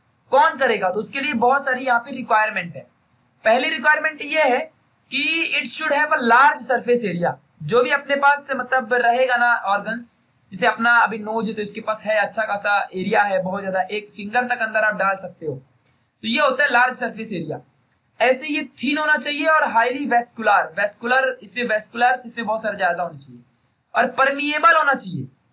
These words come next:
Gases के लिए। मतलब ऐसा नहीं कि gases को आने ही ना दे, Gases को जाने दे, ठीक है, अभी जब आपके, आ, मतलब nose में कभी कभी अगर मलाई भर जाती रहेगी तो उस time पे क्या होता है?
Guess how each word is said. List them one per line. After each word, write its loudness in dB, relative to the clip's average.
Gases 0
के -6
लिए। -4
मतलब -2
ऐसा 0
नहीं -4
कि -6
gases -2
को -6
आने 0
ही -2
ना 0
दे, -12
Gases -4
को -6
जाने 0
दे, -2
ठीक -2
है, 0
अभी 0
जब 2
आपके, 2
आ, 4
मतलब -4
nose 0
में 0
कभी -6
कभी -6
अगर 0
मलाई 0
भर 0
जाती 2
रहेगी 0
तो -6
उस -8
time 0
पे -8
क्या 4
होता 2
है? -10